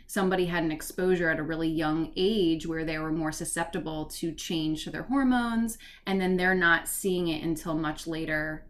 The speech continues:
in their life. Um, so again,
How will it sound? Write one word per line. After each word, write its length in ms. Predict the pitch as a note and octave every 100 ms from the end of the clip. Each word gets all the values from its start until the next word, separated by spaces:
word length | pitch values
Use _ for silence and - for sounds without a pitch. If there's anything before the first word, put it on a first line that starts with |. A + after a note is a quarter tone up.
| - -
in 140 | F3+
their 160 | D#3+ D#3
life. 480 | C#3+ C3 - - - - - - -
Um, 520 | F#3 F3+ E3+ E3 - -
so 720 | - - G3+ F#3 E3+ E3 - - - - _ -
again, 540 | F#3+ G#3+ F#3+ E3+ -